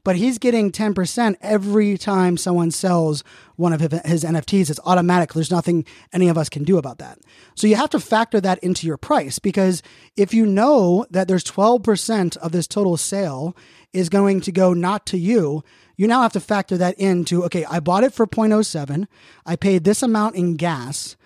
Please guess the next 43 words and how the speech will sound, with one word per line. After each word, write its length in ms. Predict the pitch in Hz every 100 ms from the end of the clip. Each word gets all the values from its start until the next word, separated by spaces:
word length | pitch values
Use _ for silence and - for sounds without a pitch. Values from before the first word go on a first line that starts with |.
| _ _ _
Now, 200 | 185 180
how 180 | 165 240
much 240 | 262 220
am 80 | 240
I 80 | 196
gonna 160 | 185
sell 300 | 160 - 254
it 100 | 185
for? 400 | - 147 135 190 - _ _ _
And 120 | 185
then, 200 | 190 190 196
you 60 |
know, 60 | 180
what 100 | 190
do 80 | 190
I 40 |
wanna 160 | 190 175
sell 140 | 180
it 80 | 160
from 160 | 160
there?" 240 | 170 156 - - - -
So 120 | -
you 120 | 214
pick 160 | 247 240
the 80 | 226
duration. 480 | 208 180 170 147
Now, 100 | 160
I 80 | 202
will 140 | 208 208
say 260 | 254 226
under 240 | 240 208 214
the 80 |
timed 460 | 196 - 208 226 220
auction, 560 | 160 185 - 254 262 277 - _ _ _
there 160 | - 202
is 200 | 220 233
a 60 | 247
one 300 | 214 214 220
where 260 | 202 190 185
if 100 | 170
you 140 | 185
select 400 | 156 208 214 -
method 600 | 170 175 190 226 226 254